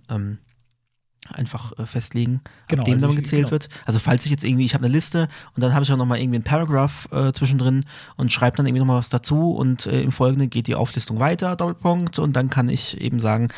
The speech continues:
Speaker 1: hier ist die Liste, fortgesetzt ab Punkt, äh, achtens. Ähm,
Speaker 2: So, und genau, da, ich würde gerne noch auf, auf ein paar
Speaker 1: Ja.
Speaker 2: Details da eingehen, also wenn wir schon bei dem Start, äh, sind. Ähm, ich habe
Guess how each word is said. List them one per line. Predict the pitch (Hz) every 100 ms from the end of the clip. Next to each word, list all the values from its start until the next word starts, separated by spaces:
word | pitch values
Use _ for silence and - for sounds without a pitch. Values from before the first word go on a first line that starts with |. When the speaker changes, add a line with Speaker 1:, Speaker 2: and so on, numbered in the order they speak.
| - -
Speaker 1:
hier | 123
ist | -
die | 127
Liste, | 147 - 151 147
fortgesetzt | - 123 - 120 113 - -
ab | - -
Punkt, | - 107 - - -
äh, | -
achtens. | - - - - - _ - - - _ _ - -
Ähm, | 117 110 110 107 -
Speaker 2:
So, | 139 113 -
und | 135
genau, | 151 147 139
da, | 120 117
ich | 151 123
würde | 196 165 143
gerne | 165 147
noch | 127 123
auf, |
auf | 123 120
ein | 120
paar | 120
Speaker 1:
Ja. | 151
Speaker 2:
Details | - 131 135
da | - 87
eingehen, | 92 95 98 101
also | 110 113 107 101
wenn | 107
wir | 113
schon | 117
bei | 107
dem | 107
Start, | 104 - 110 135 - - -
äh, | 113 101
sind. | - 107 135 - - - - -
Ähm, | 123 120
ich | 135 -
habe | 170 -